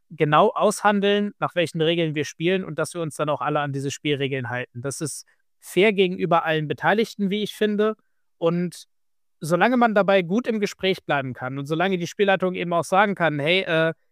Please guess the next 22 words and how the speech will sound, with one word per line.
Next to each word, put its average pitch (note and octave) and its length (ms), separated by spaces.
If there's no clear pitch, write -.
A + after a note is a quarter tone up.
ich - 160
weiß, F3+ 240
du G3 100
kannst F#3+ 220
dir F3 100
starke F3+ 340
Charaktere F#3+ 540
bauen, F3+ 280
mach F3 180
mal F3+ 120
bitte E3+ 220
das D#3+ 200
und E3 140
das D#3 160
nicht.“ A3 260
Oder D3 200
andersherum, F3 480
solange E3+ 260
die D#3+ 80
Spielleitung F3 420
sagen E3+ 300
kann E3+ 260